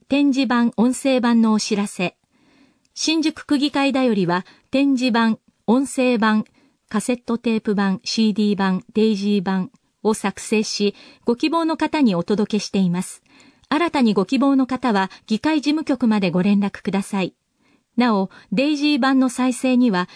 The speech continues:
専用の再生機やソフトウェアが必要です。新宿区議会事務局。電話、五二七三の三五三四。ファックス、三二零九の九九九五。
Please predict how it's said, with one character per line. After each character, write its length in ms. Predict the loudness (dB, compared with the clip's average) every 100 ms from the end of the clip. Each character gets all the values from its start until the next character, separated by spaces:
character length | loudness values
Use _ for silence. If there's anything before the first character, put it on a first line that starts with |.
| -18
専 320 | -4 -2 0
用 180 | 0 2
の 140 | 2
再 240 | 0 -2 -2
生 240 | 0 -2
機 140 | 0 -2
や 100 | 0
ソ 160 | -4
フ 100 | -4
ト 120 | 0
ウ 20 | 2
ェ 160 | 2
ア 60 | 0
が 100 | -2
必 260 | -8 -4
要 200 | -2 -2
で 100 | -6
す。 260 | -10 -14 -20 _ _ _ _ _ _ _ _ _ _ _ _
新 320 | -4 -2 -2
宿 220 | -4 -4
区 100 | -2
議 160 | -2 -2
会 240 | 0 0
事 80 | 2
務 140 | 0
局。 420 | 0 -6 -6 -10 -12 _ _ _ _ _ _ _ _
電 260 | 0 2 2
話、 220 | 2 -2 _ _ -2
五 180 | 0 2
二 240 | 2 0
七 240 | 2 0 0
三 300 | 0 0 0
の 160 | -4
三 300 | -4 0 2
五 160 | 2 0
三 340 | 0 0 2
四。 240 | 2 -2 -6 _ _ _ _
フ 120 | -4 -4
ァ 40 |
ッ 40 | -4
ク 60 | -16
ス、 300 | -8 -8 -8 _ -8
三 300 | -4 -2 0
二 240 | 2 2
零 220 | 2 0
九 260 | 0 0 2
の 200 | 0 -4 -2
九 220 | 0 2
九 240 | 2 0
九 300 | 2 2 4
五。 340 | 4 2 -2